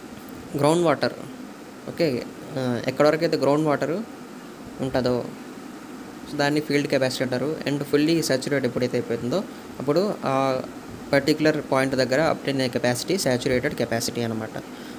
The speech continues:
So, ఇక్-, ఇక్కడ saturated capacity దగ్గర ఎస్ఎంటీ, soil moisture tension అనేది zero atmospheres. okay,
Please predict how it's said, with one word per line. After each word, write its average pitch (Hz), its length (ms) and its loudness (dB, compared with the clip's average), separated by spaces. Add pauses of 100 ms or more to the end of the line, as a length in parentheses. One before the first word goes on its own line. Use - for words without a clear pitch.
(100)
So, - 60 6
ఇక్-, 170 360 4
ఇక్కడ 165 680 6
saturated 170 400 4
capacity 151 320 4
దగ్గర 151 440 2
ఎస్ఎంటీ, 151 500 4
soil 143 260 2
moisture 147 280 0
tension 131 260 -2
అనేది 127 220 0
zero 127 220 2
atmospheres. 131 600 -2 (1160)
okay, 165 320 0